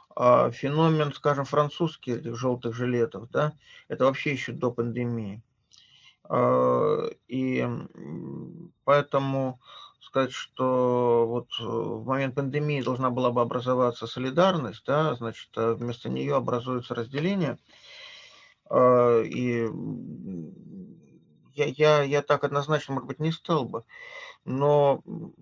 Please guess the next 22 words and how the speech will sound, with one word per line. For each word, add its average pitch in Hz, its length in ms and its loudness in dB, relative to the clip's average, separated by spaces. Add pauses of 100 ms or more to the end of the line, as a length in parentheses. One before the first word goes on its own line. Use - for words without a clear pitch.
(420)
есть 160 460 -4
резоны 160 400 2
в 165 60 -10
том, 170 180 -2
что - 200 -6
вы 170 100 4
предполагаете. 147 720 0
Понимаете, 180 500 -2
если 156 280 -2
бы 139 160 2
это 143 180 2
была 151 320 8
военная 160 580 4
операция, 127 640 -2 (1120)
а, 123 200 4
тогда, 156 880 6
а, 139 520 4 (720)
ну 156 220 -2
вот, 160 140 0 (160)
м, 87 500 -12
собственно, - 400 -8
э, 71 160 -8